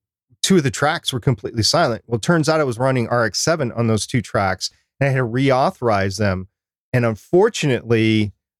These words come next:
or, or fortunately, I had enough authorization. I had to deauthorize the same computer I was using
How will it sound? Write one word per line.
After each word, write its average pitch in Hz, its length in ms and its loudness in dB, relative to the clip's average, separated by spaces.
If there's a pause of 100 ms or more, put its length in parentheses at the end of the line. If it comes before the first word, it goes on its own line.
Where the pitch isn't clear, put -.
(120)
or, 120 160 2
or 139 200 0
fortunately, 151 640 0
I 123 60 2
had 123 140 -4
enough 110 360 0 (180)
authorization. 113 640 0
I 120 100 0
had 143 200 0
to 127 300 2 (500)
deauthorize 131 1000 2
the 120 160 0
same 170 280 2
computer 156 440 2
I 131 80 2
was 120 220 -6
using 101 540 0